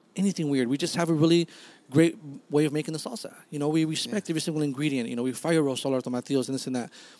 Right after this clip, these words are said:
Speaker 1: So we know that the product is good. I know people love my salsa. But for us, it's like that saying that they say, like, "If a tree falls in the woods and nobody there hear it, does it make a sound?"
Speaker 2: Yeah.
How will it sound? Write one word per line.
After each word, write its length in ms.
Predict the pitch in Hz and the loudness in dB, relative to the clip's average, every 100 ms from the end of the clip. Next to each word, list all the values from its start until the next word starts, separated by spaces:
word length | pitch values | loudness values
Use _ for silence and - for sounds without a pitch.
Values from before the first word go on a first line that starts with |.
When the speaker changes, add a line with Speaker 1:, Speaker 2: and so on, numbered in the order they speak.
| - | -6
Speaker 1:
So 160 | - | 4
we 100 | 196 | 6
know 80 | 226 | 8
that 140 | 240 | 6
the 60 | 165 | 2
product 300 | 180 147 135 | 2 2 2
is 120 | 113 | -2
good. 180 | 107 104 - _ - | -4 -6 -10 _ -10
I 120 | 127 | -2
know 120 | 143 165 | 2 2
people 200 | 165 139 | 2 2
love 120 | 135 | 2
my 80 | 123 | 0
salsa. 380 | - 165 - - - - - - _ | -4 -6 -6 -12 -18 -20 -20 -20 _
But 320 | 151 139 - | 2 2 -2
for 220 | - - 190 | -8 0 2
us, 140 | 196 | 2
it's 100 | 175 | 0
like 100 | 165 | -2
that 140 | 156 | -2
saying 380 | - 165 147 127 | -4 -4 -2 -2
that 100 | 120 | -4
they 80 | 127 | -4
say, 240 | 120 147 | -2 0
like, 240 | 135 123 - | 2 0 0
"If 80 | 123 | 0
a 80 | |
tree 220 | 127 - 175 | 0 0 2
falls 260 | 156 156 | 4 2
in 60 | 135 | 2
the 80 | 123 | 0
woods 480 | 143 120 117 - - - - | 2 0 -4 -16 -18 -20 -16
and 100 | 143 | -6
nobody 240 | 135 139 139 | 0 4 4
there 100 | 127 | 4
hear 220 | 127 180 | 0 0
it, 180 | 180 139 - - | -2 -6 -12 -14
does 120 | 139 139 | -6 -4
it 20 | |
make 120 | 135 | -4
a 40 | 123 | -4
sound?" 280 | 131 113 | -8 -10
Speaker 2:
Yeah. 100 | 113 | -12